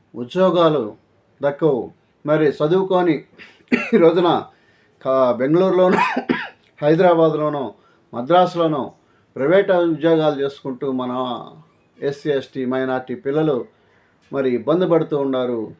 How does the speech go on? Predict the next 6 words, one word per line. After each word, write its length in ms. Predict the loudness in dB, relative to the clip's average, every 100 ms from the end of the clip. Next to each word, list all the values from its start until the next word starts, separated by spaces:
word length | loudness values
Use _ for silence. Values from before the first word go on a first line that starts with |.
| _ _ -6
దీన్ని 540 | 0 2 2 0 -6 _ -10
ఈ 160 | -6 0
రాష్ట్రంలో 560 | 2 0 -2 -2 -2
ఉన్నటువంటి, 560 | -2 -2 -4 -4 -4 -4
ఆంధ్రప్రదేశ్లో 720 | -4 -6 -6 -6 -6 -6 -6
ఉన్నటువంటి 720 | -4 -4 -4 -6 -6 -8 -8